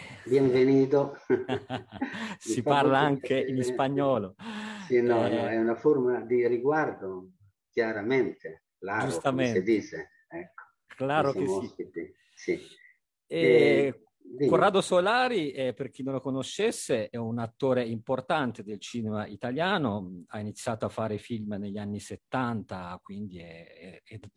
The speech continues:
Speaker 2: cioè, è davvero tanti anni che fa il cinema, eh, che fai comunque l'attore, e
Speaker 1: Mhm.
Speaker 2: le, sei assolutamente conosciuto in Italia, hai fatto tantissimi film e anche varie
Speaker 1: Sì.
Speaker 2: serie,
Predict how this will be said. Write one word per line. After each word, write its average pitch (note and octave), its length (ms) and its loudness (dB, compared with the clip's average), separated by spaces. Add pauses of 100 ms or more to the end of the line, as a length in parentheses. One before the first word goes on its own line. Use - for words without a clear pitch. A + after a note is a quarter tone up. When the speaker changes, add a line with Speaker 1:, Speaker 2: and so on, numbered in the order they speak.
Speaker 2:
cioè, - 260 -10
è G2+ 60 -18
davvero G2+ 340 -8
tanti G2 320 -12
anni G2 340 -6
che F#2+ 140 -16
fa G2 180 -14
il F#2 100 -18
cinema, B2 760 -6 (400)
eh, G2 240 -10
che G#2 140 -12
fai G#2+ 260 -8
comunque G2+ 400 -10
l'attore, C#3 840 2 (540)
e A#2 260 -2
Speaker 1:
Mhm. - 0 -
Speaker 2:
le, G#2 500 -4
sei C3+ 280 0
assolutamente A#2+ 800 -2
conosciuto A#2 840 -4
in G#2 120 -8
Italia, B2+ 540 -2
hai G2 100 -10
fatto G#2+ 300 -10
tantissimi C3 560 -8
film A2+ 320 -4
e G#2 140 -8
anche G#2 340 -10
varie G2 260 -10
Speaker 1:
Sì. A2+ 160 -8
Speaker 2:
serie, G2+ 480 -8